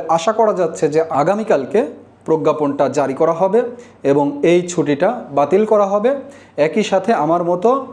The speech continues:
অনেক চাকরিজীবীর কপাল পুড়বে। ভালো থাকবেন, সুস্থ থাকবেন, দেশের কল্যাণে কাজ করবেন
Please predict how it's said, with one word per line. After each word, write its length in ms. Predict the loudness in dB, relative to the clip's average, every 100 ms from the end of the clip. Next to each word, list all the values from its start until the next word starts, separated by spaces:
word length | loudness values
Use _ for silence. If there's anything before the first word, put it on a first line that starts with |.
| -4
অনেক 260 | 0 0 0
চাকরিজীবীর 680 | -2 0 0 0 2 0 -2 -8 -18 -20 -20 -4
কপাল 340 | -2 0 0 -2 -8 -14 -8
পুড়বে। 340 | -2 -2 -2 -6 -10 -20 -20 -20 -18 -8 -2
ভালো 220 | 0 0
থাকবেন, 500 | -2 0 -2 0 -2
সুস্থ 300 | 0 0 0
থাকবেন, 420 | 0 -2 0 0
দেশের 420 | 0 0 2 0 0
কল্যাণে 400 | 2 2 2 0
কাজ 260 | 0 -2
করবেন 340 | -2 -2 0